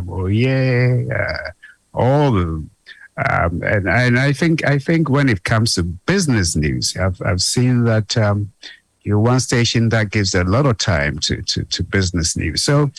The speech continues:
so all in all, um, it's been good. And I understand when you started the, the two-hour news bulletin at five, some people thought it would not work,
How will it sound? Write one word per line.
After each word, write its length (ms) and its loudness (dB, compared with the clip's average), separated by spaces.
so 320 0
all 300 2
in 160 2
all, 320 2
um, 380 2
it's 120 0
been 180 2
good. 300 0
And 160 2
I 360 2
understand 500 2
when 140 4
you 160 2
started 640 0
the, 440 0
the 120 -2
two-hour 560 2
news 380 2
bulletin 640 0
at 160 -2
five, 460 0
some 360 -2
people 240 0
thought 200 0
it 60 2
would 140 0
not 180 2
work, 460 -2